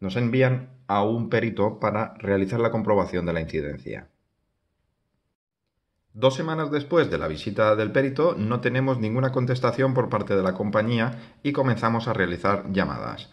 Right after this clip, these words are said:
En la primera nos dicen que todavía no tienen respuesta del perito y que tenemos que seguir esperando. Después de estar varias semanas luchando para conseguir una respuesta, como podéis ver,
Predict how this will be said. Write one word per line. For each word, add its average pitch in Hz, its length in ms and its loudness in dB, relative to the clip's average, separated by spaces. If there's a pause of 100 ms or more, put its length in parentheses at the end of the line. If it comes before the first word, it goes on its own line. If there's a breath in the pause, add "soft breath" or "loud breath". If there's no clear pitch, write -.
(500 soft breath)
En 80 100 -10
la 82 140 -4
primera 135 480 4
nos 95 200 -2
dicen 127 380 2
que 127 100 2
todavía 117 380 2
no 107 140 -2
tienen 98 300 -2
respuesta 101 680 -4
del 104 240 -4
perito 123 540 4
y 110 100 -8
que 107 100 0
tenemos 95 400 0
que 107 300 0
seguir 87 320 -4
esperando. 78 600 -6 (1700)
Después 113 500 -2
de 135 80 0
estar 139 260 0
varias 123 320 0
semanas 123 680 -2 (160)
luchando 101 500 -4
para 90 180 -2
conseguir 98 540 -2
una 123 240 2
respuesta, 127 880 -2 (380 loud breath)
como 90 240 -8
podéis 113 320 -2
ver, 123 420 2